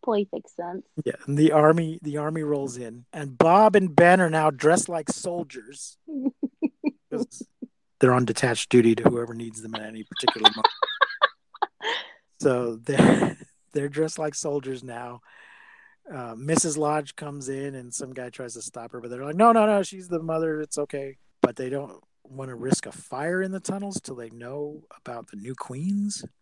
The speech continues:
Speaker 2: They gotta make sure the queens are still there, or there aren't any more queens before they burn
Speaker 1: Mm-hmm.
Speaker 2: everything up. Yeah, this one guy's like, "We don't have kids. What are you talking about? We've got a whole city to protect.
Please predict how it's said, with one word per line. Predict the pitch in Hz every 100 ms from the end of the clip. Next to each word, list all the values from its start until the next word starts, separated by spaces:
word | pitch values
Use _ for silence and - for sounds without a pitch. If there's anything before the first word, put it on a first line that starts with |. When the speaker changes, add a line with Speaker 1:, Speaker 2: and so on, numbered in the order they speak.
| _ _ _
Speaker 2:
They | -
gotta | 151
make | 165 151
sure | - 135
the | 120
queens | - 135 120
are | 110
still | - - 113
there, | 107 101
or | 98 113
there | 110 107
aren't | 110 101
any | 104
more | 101 98 98
queens | - 104 104 90 90 - -
before | 98 - 101
they |
burn | 92 95 98
Speaker 1:
Mm-hmm. | 104
Speaker 2:
everything | 92 87 90
up. | 185 _ _ -
Yeah, | 196
this | 196 185
one | 190 214
guy's | 165 151
like, | 135 131
"We | 220
don't | 240 135
have | 123 127 -
kids. | - 277 226
What | 226 226
are |
you | 196
talking | 185 190 170
about? | 151 123 151 160 -
We've | 180
got | 185 190
a |
whole | 180
city | 190 214 233
to |
protect. | 196 170 - 151 -